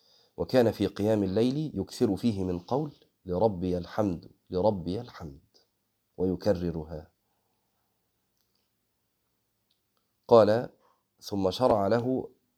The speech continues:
أن يكبر ويدنو ويخر ساجدا ويعطي في سو-". طيب، نقف هنا.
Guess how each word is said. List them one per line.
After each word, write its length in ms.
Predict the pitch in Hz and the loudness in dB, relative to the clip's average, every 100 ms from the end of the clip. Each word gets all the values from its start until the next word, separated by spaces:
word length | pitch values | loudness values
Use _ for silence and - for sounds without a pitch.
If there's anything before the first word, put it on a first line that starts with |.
| _ _ | _ _
أن 140 | 92 90 | -6 -6
يكبر 760 | 87 123 117 85 92 85 85 - _ _ _ _ _ - | -4 -2 -2 0 -2 -2 -10 -20 _ _ _ _ _ -8
ويدنو 840 | 87 98 117 95 95 104 85 - - _ | 0 2 2 0 0 2 2 -2 -14 _
ويخر 680 | - 87 85 - 117 90 92 | -6 -4 -4 0 0 0 -2
ساجدا 600 | - 90 85 85 80 - _ _ _ _ _ _ _ _ _ _ _ _ _ | -4 -6 -6 -6 -8 -14 _ _ _ _ _ _ _ _ _ _ _ _ _
ويعطي 500 | 87 113 135 101 98 | 2 4 4 2 -6
في 140 | - 90 | -8 -8
سو-". 400 | - 55 57 - | -10 -12 -14 -12
طيب، 260 | 92 82 82 | -10 -8 -6
نقف 300 | 85 85 98 | -6 -6 -6
هنا. 220 | 101 | -6